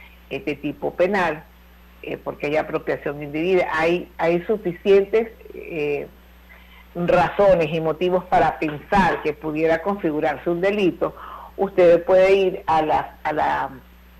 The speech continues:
a la fiscalía. Eh, existe la figura de las fiscalías municipales en algunos, eh, en algunos estados y hacer la denuncia. Y también pudiese ir al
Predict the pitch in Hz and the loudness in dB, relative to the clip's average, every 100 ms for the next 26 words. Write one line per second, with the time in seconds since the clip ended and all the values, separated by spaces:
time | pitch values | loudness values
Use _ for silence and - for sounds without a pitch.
0 | - - 156 143 - 214 208 247 226 175 | -18 -10 -6 -6 -6 -6 0 0 2 2
1 | 156 156 - - - - - - - - | 2 0 -14 -20 -20 -20 -20 -20 -20 -20
2 | - - - - - - - - - 165 | -20 -20 -20 -20 -20 -20 -20 -20 -8 -6
3 | 160 156 - 185 175 208 208 208 165 190 | -6 -8 -8 -6 -2 2 2 2 2 4
4 | 196 180 165 - 151 151 160 185 180 180 | 4 2 -2 -4 -2 -2 0 -2 -2 -4
5 | 175 175 165 165 143 143 143 147 156 175 | 0 2 2 0 -2 -8 -8 -6 -4 -4
6 | 170 - - - - - - 147 151 143 | -6 -20 -20 -20 -20 -18 -6 -4 -2 -2
7 | 147 151 151 151 170 202 208 208 180 147 | -2 -2 -4 -2 0 0 -2 0 2 2
8 | 143 - - - - - - 190 180 226 | -2 -8 -20 -20 -20 -8 2 2 4 2
9 | 196 160 143 139 135 123 - - - - | 2 2 0 -2 -6 -14 -16 -18 -18 -20
10 | - - - - - - - - 190 190 | -20 -20 -20 -20 -20 -20 -12 -6 2 4
11 | 170 180 196 226 226 214 214 220 196 170 | 4 2 2 2 4 4 4 2 4 4
12 | 147 - - - 160 170 | 2 -6 -20 -6 0 0